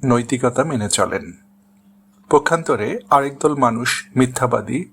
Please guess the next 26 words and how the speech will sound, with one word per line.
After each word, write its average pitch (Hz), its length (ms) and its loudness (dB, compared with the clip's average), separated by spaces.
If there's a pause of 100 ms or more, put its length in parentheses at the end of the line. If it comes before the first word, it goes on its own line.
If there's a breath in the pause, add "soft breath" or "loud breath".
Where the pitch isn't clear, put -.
(140)
ঠগ, 110 440 0 (240)
প্রতারক - 600 0 (680 loud breath)
এবং 151 200 4
তাদের 151 280 0
জীবনে 131 500 0 (160)
নীতি 127 300 2
নৈতিকতার 131 640 0
কোনো 110 260 0
বালাই 107 340 0
নেই। - 320 -10 (1000)
তারা 123 200 4
চলার 127 400 2
পথে 139 380 0
যাকে 123 400 2
পায়, - 360 -2 (140)
তাকে 131 320 2
চরম 160 500 0
নিষ্ঠুরতার 131 600 0
সঙ্গে 113 480 -2
পায়ের 131 400 0
নিচে 127 300 0
পিষে 131 380 0
ফেলে 104 360 -4
সামনে 113 400 0
এগিয়ে 98 260 -8
যায়। - 280 -2